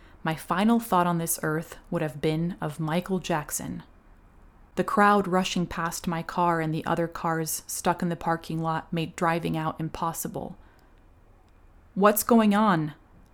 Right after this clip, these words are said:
I shouted at the people sprinting past. The same question echoed from the mouths of other drivers, both in front and behind me. "There's a shooter in the mall,"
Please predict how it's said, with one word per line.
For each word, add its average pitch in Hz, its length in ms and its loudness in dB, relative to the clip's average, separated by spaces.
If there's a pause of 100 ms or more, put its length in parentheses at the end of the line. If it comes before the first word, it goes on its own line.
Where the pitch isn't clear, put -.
I 170 100 -4
shouted 165 380 0
at 160 120 -6
the 165 60 -4
people 165 360 -4
sprinting 156 460 -4
past. 147 520 -6 (1160)
The 180 100 -2
same 214 320 6
question 185 600 0
echoed 165 400 -2
from 170 160 -4
the 160 60 0
mouths 165 520 0
of 151 120 -6
other 165 220 0
drivers, 151 580 -6
both 175 280 0
in 160 140 -4
front 175 460 -2
and 165 140 -2
behind 156 380 -4
me. 139 240 -6 (1400)
"There's 208 220 4
a 196 40 2
shooter 214 480 6
in 185 160 2
the 185 60 4
mall," 175 540 2